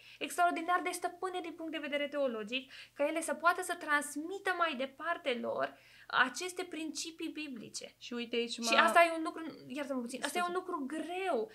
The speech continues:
Speaker 1: De ce credem că ne trebuie o citire superficială și rapidă pentru că, uh, vom explica copiilor de șase ani? Nu este adevărat. Tocmai pentru că explicăm copiilor de șase ani,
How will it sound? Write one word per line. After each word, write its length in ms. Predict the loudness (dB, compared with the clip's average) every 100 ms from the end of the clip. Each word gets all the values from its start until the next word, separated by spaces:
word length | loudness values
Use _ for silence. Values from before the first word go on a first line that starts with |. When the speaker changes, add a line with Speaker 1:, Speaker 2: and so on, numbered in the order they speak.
| -8
Speaker 1:
De 100 | -4
ce 200 | -2 -2
credem 400 | 0 0 0 -2
că 100 | -2 -2
ne 80 | -2
trebuie 260 | -4 -4 -4
o 20 |
citire 300 | -6 -4 -2
superficială 680 | -4 -4 -6 -6 -4 -4 -2
și 220 | -4 -2
rapidă 720 | -2 -2 -4 -6 -4 -2 -2 -4 -10 -10
pentru 280 | -6 -6
că, 200 | -6 -4 0 0 -2 -12 -4
uh, 220 | -2 -2 -4
vom 220 | 2 2
explica 340 | 2 -2 -4 0
copiilor 400 | -2 0 -2 -2
de 100 | -4
șase 260 | -8 -4
ani? 120 | -2
Nu 80 | 0
este 240 | -2 -4 -6
adevărat. 420 | -6 -6 -8 -10 _ _
Tocmai 400 | 6 8 8 4 4
pentru 200 | 0 2
că 80 |
explicăm 380 | 0 0 -2 -2
copiilor 420 | 0 -2 0 -2
de 100 | -2
șase 340 | -2 -2 -4 -6
ani, 260 | -6 -8